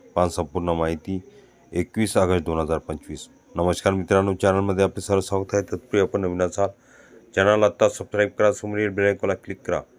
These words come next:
निश्चितच नवनवीन अपडेट अखिल तांबुसर क्लासेस चॅनलमार्फत सतत आपल्याला पाहायला मिळतील. पाहूया सविस्तर. अलीकडेच केंद्र सरकारने सातव्या वेतन आयोगाअंतर्गत लाखो केंद्रीय कर्मचाऱ्यांना महागाई भत्त्यात दोन टक्के वाढ केली आहे.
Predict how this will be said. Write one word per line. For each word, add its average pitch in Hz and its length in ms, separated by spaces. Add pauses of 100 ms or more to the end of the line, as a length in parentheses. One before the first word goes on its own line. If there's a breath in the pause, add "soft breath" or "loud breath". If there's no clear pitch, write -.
(320)
निश्चितच 107 420
नवनवीन 98 440
अपडेट 87 300
अखिल 87 260
तांबुसर 90 340
क्लासेस 85 420
चॅनलमार्फत 85 580
सतत 71 300
आपल्याला 76 300
पाहायला 73 300
मिळतील. - 440 (680 soft breath)
पाहूया 73 240
सविस्तर. 76 440 (260)
अलीकडेच 123 460
केंद्र 110 220
सरकारने 104 360
सातव्या 92 300
वेतन 90 220
आयोगाअंतर्गत 85 680
लाखो 80 280
केंद्रीय 82 320
कर्मचाऱ्यांना 80 600
महागाई 80 320
भत्त्यात 73 300 (120)
दोन 90 200
टक्के 90 220
वाढ 78 180
केली 76 220
आहे. 80 220